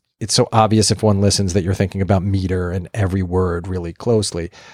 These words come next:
But I'm wondering when that editing process happens for you, how you balance the bursts of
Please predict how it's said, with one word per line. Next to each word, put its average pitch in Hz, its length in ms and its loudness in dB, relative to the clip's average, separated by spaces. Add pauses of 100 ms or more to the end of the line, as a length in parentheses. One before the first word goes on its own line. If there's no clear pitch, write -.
But 131 80 2
I'm 139 100 4
wondering 185 400 2
when 123 380 4
that 113 320 2 (120)
editing 107 420 -2
process 95 480 -2
happens 90 380 -8
for - 140 -14
you, 82 220 -14 (420)
how 127 260 0
you 147 140 2
balance 120 480 4
the 107 340 2 (460)
bursts 120 420 4
of 104 260 -2